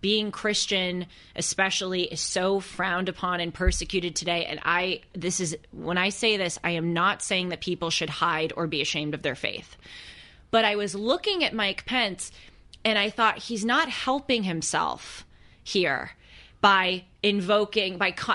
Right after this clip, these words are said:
every third sentence talking about our Heavenly Father, because he is fulfilling the stereotype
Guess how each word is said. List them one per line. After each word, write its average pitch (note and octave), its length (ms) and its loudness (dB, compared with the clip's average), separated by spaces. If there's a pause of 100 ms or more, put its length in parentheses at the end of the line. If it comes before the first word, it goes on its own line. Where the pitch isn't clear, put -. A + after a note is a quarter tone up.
(160)
every A#3 400 4
third G#3+ 380 2
sentence G3+ 560 0
talking F#3 420 2
about F3 240 2
our E3+ 140 2
Heavenly E3 440 0
Father, C3+ 500 0
because G3 300 0
he A3 300 -2
is G#3 240 4
fulfilling B3+ 640 0
the G3+ 80 -2
stereotype G3+ 1000 0